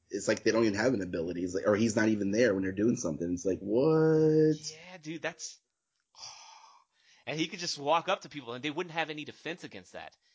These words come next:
Speaker 2: except to run away from him. They would have no defense against
Speaker 1: Yeah, and she, and then, the, you know, the, I'm gonna say Queen Mother, I don't know. She might be, like,
Speaker 2: Tatiana,
Speaker 1: really
Speaker 2: yeah.
Speaker 1: Yeah, she might be extremely interested. Like, "Wait a minute, that's, that's kinda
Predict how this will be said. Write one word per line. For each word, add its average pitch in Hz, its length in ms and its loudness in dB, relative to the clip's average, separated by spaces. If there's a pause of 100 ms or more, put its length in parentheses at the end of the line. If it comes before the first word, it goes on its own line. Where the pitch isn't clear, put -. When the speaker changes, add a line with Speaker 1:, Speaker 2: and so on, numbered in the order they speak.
(160)
Speaker 2:
except 123 320 -10
to 127 80 -12
run 127 200 -6
away 117 260 -8
from 113 140 -18
him. - 80 -20 (100)
They 123 100 -6
would 123 100 -8
have 113 160 -4
no 123 260 -4
defense 147 380 -10
against 104 220 -18 (120)
Speaker 1:
Yeah, - 140 -6 (220)
and 131 120 0
she, 165 240 -2
and 139 140 6
then, 120 260 2
the, 123 160 -2
you 123 80 -4
know, 110 380 -2 (120)
the, 98 100 0
I'm 87 100 -4 (280)
gonna - 100 -10
say - 140 -6
Queen 101 280 -4
Mother, 98 280 0
I 98 40 2
don't 95 120 -2
know. 95 120 0
She 92 160 -2
might 113 140 4
be, 104 80 2
like, - 100 6
Speaker 2:
Tatiana, 110 300 0
Speaker 1:
really 110 160 -4
Speaker 2:
yeah. 95 60 -2 (420)
Speaker 1:
Yeah, 98 280 4
she 127 140 2
might 127 120 4
be 107 120 2
extremely 107 340 0
interested. 98 560 -2
Like, 95 120 2
"Wait 117 120 6
a 123 40 6
minute, 92 200 0
that's, 117 360 -4
that's - 220 -2
kinda - 240 -8